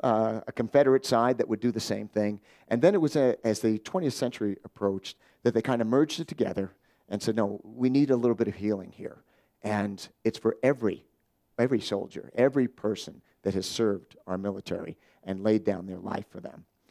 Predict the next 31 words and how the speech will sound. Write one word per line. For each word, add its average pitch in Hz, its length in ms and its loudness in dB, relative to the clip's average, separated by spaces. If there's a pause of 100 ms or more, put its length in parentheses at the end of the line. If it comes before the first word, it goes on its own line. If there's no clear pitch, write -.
(360)
So 151 320 6
as 127 380 2 (120)
Memorial 180 360 2
Day 160 160 4
kind 156 180 -2
of 117 80 0
marks 117 520 0
the 113 80 -4
beginning 120 520 0 (260)
and 101 140 -10
Labor 127 280 4
Day 120 200 4
kind 120 280 -2
of 92 80 -10
the 104 180 0
end, 113 300 -4 (600)
um, 107 280 -4
I 120 100 0
would 120 140 4
encourage 120 460 0
you - 160 -10 (400)
to 123 220 4
keep - 240 -2
this - 140 -4
day 110 140 0
sacred, - 400 -8 (340)
uh, 92 220 -8
keep - 220 -8
this - 160 -8
weekend 117 380 -4
sacred. - 420 -14